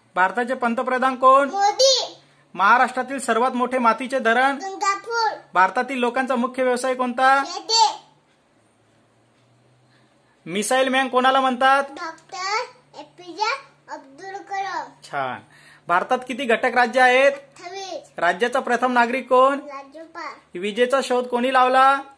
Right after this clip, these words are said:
Speaker 2: ला-,
Speaker 1: विजेचा शोध कोणी लावला?
Speaker 2: एडिसन.
Speaker 1: एडिसन. छान. चंद्रावर पाऊल ठेवणारा पहिला मानव कोण?
Speaker 2: नील आकाश.
Speaker 1: म्हैसूरचा वाघ कोणाला म्हणतात?
Speaker 2: टिपू सुलतान.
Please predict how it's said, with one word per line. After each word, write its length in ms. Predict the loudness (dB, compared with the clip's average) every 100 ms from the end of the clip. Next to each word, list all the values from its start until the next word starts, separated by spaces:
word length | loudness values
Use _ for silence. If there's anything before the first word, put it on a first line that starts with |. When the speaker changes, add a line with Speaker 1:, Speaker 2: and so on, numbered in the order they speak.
| _ _ _
Speaker 2:
ला-, 320 | -18 -16 -16 -16 -20 _ _ _ _ _ _ _ _ _ _
Speaker 1:
विजेचा 420 | -10 -6 -2 0 0
शोध 220 | 2 0
कोणी 240 | 0 -2 2
लावला? 420 | 2 4 4 2 -4 -10
Speaker 2:
एडिसन. 720 | -8 -4 0 0 -2 -6 -10
Speaker 1:
एडिसन. 420 | -8 -8 -8 -10 -6
छान. 180 | -4 -4 -10 -20 _ _
चंद्रावर 400 | -4 2 4 4
पाऊल 260 | 2 2 2
ठेवणारा 340 | 2 2 2
पहिला 280 | 2 2 4
मानव 280 | 4 2 2
कोण? 320 | 6 6 4
Speaker 2:
नील 120 | -2
आकाश. 440 | -6 -4 -4 0 2 2 -2 -14 _ -4
Speaker 1:
म्हैसूरचा 420 | -4 -2 0 4
वाघ 180 | 4 4
कोणाला 280 | 2 2
म्हणतात? 440 | 2 2 2 4 2
Speaker 2:
टिपू 300 | -2 -12 -8
सुलतान. 520 | 0 2 4 2 -2